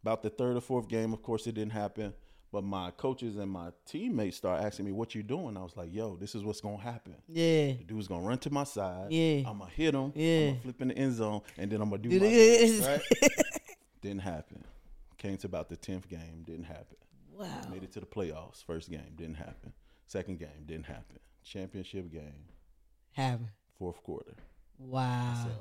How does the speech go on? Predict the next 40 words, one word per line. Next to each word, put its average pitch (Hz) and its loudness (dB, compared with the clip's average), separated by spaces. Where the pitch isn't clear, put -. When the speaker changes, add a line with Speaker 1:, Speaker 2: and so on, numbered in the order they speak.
Speaker 1:
"Oh 87 -12
my 107 -10
God." 139 -12
"This 92 -12
is 113 -8
it." 214 -6
Dude 87 -6
ran 92 -2
my 104 -2
side. 98 -10
I 85 -8
hit 107 -2
him. 110 -6
He 95 -4
dropped 101 -4
the 117 -2
ball. 101 0
I 92 -6
ran 95 -4
a 85 -6
seventy-yard 117 -2
touchdown. 95 -4
Speaker 2:
Sheesh. 480 12
Speaker 1:
Flipped 123 -2
in 120 -2
the 117 -6
end 107 -6
zone, 92 -2
did 101 -4
my 98 -6
dance. 87 -8
Speaker 2:
Hey. 208 10
Speaker 1:
My 101 -2
teammates, 135 2
coaches 110 -4
crying. 90 -2
We 92 0
won 95 -2
the 85 -6
championship. 80 -8